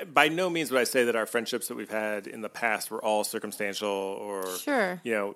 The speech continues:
Speaker 1: it was just, we, we were at a point where it's like, okay, we had some deep friendships, we had some acquaintances, and we have other subsets of people that you sort of run into or whatever, and we identified two people that, two families at that point that we felt like, well, actually it was four,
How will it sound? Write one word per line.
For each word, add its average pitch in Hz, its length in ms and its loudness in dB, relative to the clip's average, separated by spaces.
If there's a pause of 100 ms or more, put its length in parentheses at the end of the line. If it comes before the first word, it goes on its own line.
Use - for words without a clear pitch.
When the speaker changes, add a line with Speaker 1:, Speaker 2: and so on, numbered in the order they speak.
Speaker 1:
it 135 80 2
was 120 180 2
just, - 380 2 (460)
we, 139 180 6
we 143 180 2
were 127 120 8
at 113 80 8
a - 20 2
point 156 260 6
where 117 80 6
it's 113 120 4
like, 117 100 6
okay, 120 140 2
we 110 100 0
had 131 140 4
some 117 320 -4
deep 117 160 -6
friendships, 107 680 -2 (300)
we 117 100 -6
had 110 220 -2
some 113 100 -8
acquaintances, 110 600 -4
and 107 80 -10
we 107 60 -8
have 107 140 -10 (400)
other 117 300 0
subsets 127 500 -2
of 120 80 -2
people 117 220 -4
that 107 80 -4
you 110 140 -4
sort 117 180 -2
of 104 80 -4
run 110 140 0
into 110 440 -4
or 98 140 -2
whatever, 104 480 -2
and 110 220 -6
we 117 120 0
identified 110 480 0
two 117 120 -6
people 110 240 -2
that, 104 180 -2 (400)
two 131 160 0
families 110 560 -2
at 101 80 -4
that 104 160 -4
point 101 380 -6
that 113 100 -4
we 107 120 -4
felt 107 280 -2
like, - 160 -8
well, 147 100 -2
actually 117 200 -2
it - 20 -8
was 90 100 -12
four, 98 420 -4